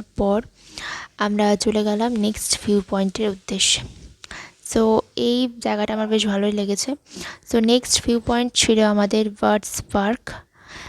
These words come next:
যেখানে যেতে যেতে আমাদের অনেকটা দেরি হয়ে গেছিলো, একদম সন্ধে লাগবো লাগবো ব্যাপার। আর আমাদের তখনও লাঞ্চ হয়নি, সেরকম কোনো হোটেল আমরা রাস্তায় পাইনি সে কারণে। আর বার্ডস পার্কটারও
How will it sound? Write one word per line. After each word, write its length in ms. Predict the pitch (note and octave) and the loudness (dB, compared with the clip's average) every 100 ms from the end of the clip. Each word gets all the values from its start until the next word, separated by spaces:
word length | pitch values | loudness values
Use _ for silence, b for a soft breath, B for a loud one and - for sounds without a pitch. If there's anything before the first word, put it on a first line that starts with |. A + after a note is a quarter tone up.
| B | B
যেখানে 300 | - A#3+ B3+ | 2 6 8
যেতে 300 | A#3+ A#3 A#3 | 8 8 6
যেতে 280 | A#3+ B3 B3 | 4 4 2
আমাদের 320 | A#3 G#3 G#3+ | 4 4 6
অনেকটা 300 | G#3 G#3 - | 6 4 0
দেরি 260 | G#3+ G#3 A3 | 2 4 6
হয়ে 200 | A3+ G#3+ | 6 6
গেছিলো, 380 | G#3 - A3+ C4+ - | 4 4 2 2 -2
একদম 260 | G#3 G#3+ | -4 -4
সন্ধে 340 | - G#3+ G#3+ A3 | -4 -2 0 0
লাগবো 320 | G3+ G3+ G#3+ | 0 0 2
লাগবো 220 | G#3+ G#3+ | 4 4
ব্যাপার। 360 | G#3 F#3+ A3 A3+ | 2 2 0 0
আর 140 | G#3 | 0
আমাদের 240 | G3+ G#3 G#3+ | 0 0 0
তখনও 320 | G#3 - G#3+ | -2 0 0
লাঞ্চ 440 | G#3 G3+ G3+ G3+ - | 2 2 2 2 2
হয়নি, 320 | G3+ G3 A3+ - B B B | 2 2 -2 -6 B B B
সেরকম 420 | - A3 A3 A3+ | 2 4 4 4
কোনো 160 | A3 A3 | 2 4
হোটেল 320 | G#3 G#3 G#3+ | 4 2 0
আমরা 200 | G#3 G#3+ | 0 2
রাস্তায় 440 | G#3 G3 - G3+ G3+ - | 2 0 -2 -4 -4 -4
পাইনি 460 | A3 A#3 A3+ G#3+ C#4 B B B | -2 0 2 2 0 B B B
সে 220 | - G#3+ | 2 2
কারণে। 360 | - G#3 G3+ B3 B B B - | 2 -2 -2 -4 B B B -6
আর 200 | G3+ G3 | -2 0
বার্ডস 360 | G#3 G#3 - | 0 0 -2
পার্কটারও 680 | - G#3 - - A3 A3+ A#3 | -2 -2 -4 -2 2 4 2